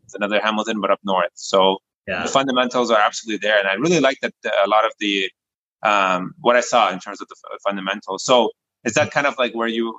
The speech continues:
Speaker 1: your, uh, main focus areas as of right now? Or are you, uh, planning on, uh, you know, growing the portfolio in that region right now?
Speaker 2: Yeah, yeah. I, I'm, I'm, uh, definitely for sure planning on continue riding, uh, Sudbury. Uh, but the good thing is, uh, I like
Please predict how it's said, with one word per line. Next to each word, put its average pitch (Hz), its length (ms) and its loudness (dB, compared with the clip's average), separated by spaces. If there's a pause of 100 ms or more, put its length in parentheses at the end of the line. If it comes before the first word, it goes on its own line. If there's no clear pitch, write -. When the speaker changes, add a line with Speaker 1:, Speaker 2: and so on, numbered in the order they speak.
Speaker 1:
your, 107 220 -4 (160)
uh, 101 100 -2
main 113 360 -4 (300)
focus 117 420 -4
areas 123 360 0
as 117 160 -2
of 110 80 -6
right 117 240 0
now? 123 220 2
Or 127 120 2
are 101 40 0
you, 98 260 0 (120)
uh, 92 180 6 (120)
planning 101 280 0
on, 95 80 -2 (300)
uh, 98 120 0
you 92 80 -10
know, 90 160 -4
growing 104 200 2
the 101 120 -6
portfolio 104 400 -2
in 98 80 -2
that 95 180 2
region 127 260 2
right 120 140 4
now? 131 240 2 (340)
Speaker 2:
Yeah, 147 220 6
yeah. 135 240 4
I, 135 320 0
I'm, 139 280 -4 (260)
I'm, 123 280 0
uh, 117 320 4
definitely 135 380 2
for 113 100 -4
sure 110 260 2
planning 113 320 0
on 101 120 -4
continue 107 480 -6
riding, 101 420 2
uh, 95 320 -2
Sudbury. 143 520 2 (440)
Uh, 101 320 2
but 120 100 4
the 120 60 2
good 135 260 4
thing 135 160 2
is, 107 320 2
uh, 98 180 -2
I 107 100 0
like 127 200 2